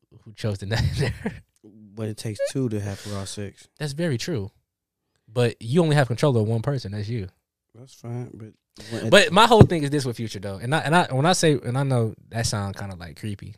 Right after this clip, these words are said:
Speaker 1: when I say predatory vibes, right? But here's my thing. I, I just said he's a serial impregnator. So
Speaker 2: <laughs>
Speaker 1: there's a ninety-five percent chance, ladies, that you will get pregnant by this dude. And keep in mind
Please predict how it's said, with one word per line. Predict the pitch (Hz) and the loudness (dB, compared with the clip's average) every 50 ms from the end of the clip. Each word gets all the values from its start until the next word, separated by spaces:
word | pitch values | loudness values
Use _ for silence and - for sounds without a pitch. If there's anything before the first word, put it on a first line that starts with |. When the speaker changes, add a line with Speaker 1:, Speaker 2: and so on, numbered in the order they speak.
| _ - | _ -20
Speaker 1:
when | 110 104 | -14 -12
I | 107 | -10
say | 104 - 98 98 | -8 -6 -6 -6
predatory | - 104 95 98 - - 90 90 | -6 -6 -6 -6 -8 -10 -10 -10
vibes, | 92 90 80 69 50 - - - - | -10 -12 -14 -16 -18 -20 -20 -18 -14
right? | - 98 101 98 - - _ _ _ _ _ 98 | -10 -10 -10 -10 -10 -14 _ _ _ _ _ -6
But | 117 | -2
here's | 139 156 139 | -2 0 0
my | 131 120 117 | 0 -2 -2
thing. | - 120 104 92 92 98 - - | -2 -4 -6 -6 -8 -10 -12 -8
I, | - 113 110 110 107 - | -6 -4 -4 -4 -4 -4
I | 117 | -4
just | 113 117 117 - - | -4 -2 -4 -2 -2
said | 117 107 95 87 - - | -2 -2 -4 -6 -10 -14
he's | - 117 117 107 | -16 -18 -18 -18
a | 104 98 98 | -20 -16 -10
serial | - - - 117 110 107 107 104 101 101 101 101 - | -8 -6 -2 0 0 0 0 0 0 -2 -2 -4 -6
impregnator. | 107 101 - - 107 104 98 98 95 92 95 95 95 - _ _ _ _ _ _ | -8 -8 -6 -4 -4 -4 -4 -6 -8 -10 -10 -12 -14 -16 _ _ _ _ _ _
So | - - 107 101 101 101 - - | -6 -4 -2 -2 -2 -4 -6 -8
Speaker 2:
<laughs> | - | -4
Speaker 1:
there's | 117 123 156 135 131 127 135 170 175 165 - - | 2 4 4 6 8 8 10 10 10 8 8 6
a | 139 131 127 127 120 - - - - - - - | 4 6 6 6 4 2 0 -8 -20 -16 -12 -6
ninety-five | 107 113 127 151 185 208 208 202 214 214 - - 190 190 190 196 185 - | 2 6 8 8 10 10 8 8 6 4 6 8 10 12 12 12 12 10
percent | 180 175 180 - - 180 175 175 165 | 8 8 8 8 8 6 6 6 6
chance, | - - 185 180 170 143 117 107 98 - - - - - - _ _ _ _ _ _ _ _ - | 4 6 10 10 12 12 10 8 6 2 -2 -6 -8 -8 -10 _ _ _ _ _ _ _ _ -12
ladies, | 98 104 107 104 101 98 101 104 - - - _ _ _ _ _ _ _ | -2 2 2 4 4 4 2 -2 -4 -10 -18 _ _ _ _ _ _ _
that | 104 104 101 - - | 0 2 2 4 4
you | 120 117 | 6 8
will | 113 113 131 151 151 131 110 95 92 95 - _ _ _ _ - 117 | 10 12 12 12 12 12 12 10 8 6 2 _ _ _ _ -8 -2
get | 107 117 113 - | 2 2 4 6
pregnant | - 139 131 - 110 101 | 6 6 6 6 4 4
by | 98 98 95 | 4 4 4
this | 95 95 | 2 2
dude. | 101 98 92 87 87 - - - _ - | 2 2 2 2 0 -4 -8 -14 _ -4
And | 117 113 - | -4 -4 0
keep | - - 139 - | 2 4 6 8
in | 156 143 | 8 10
mind | 143 156 156 131 107 101 98 113 | 12 12 10 10 8 4 0 -8